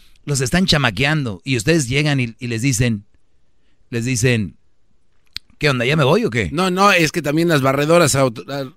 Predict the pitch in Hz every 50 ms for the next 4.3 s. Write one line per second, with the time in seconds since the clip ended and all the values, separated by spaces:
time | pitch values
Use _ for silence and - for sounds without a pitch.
0 | - - - 123 135 160 190 196 190 175 165 160 147 127 - 160 185 202 202 196
1 | 190 180 185 202 196 170 131 110 - 101 123 113 110 110 113 123 135 139 139 131
2 | 120 113 110 98 98 120 117 107 - - - - - - - - - - 139 131
3 | 147 180 165 - - - - - - - - - - - - 151 139 139 151 151
4 | 147 123 104 - - -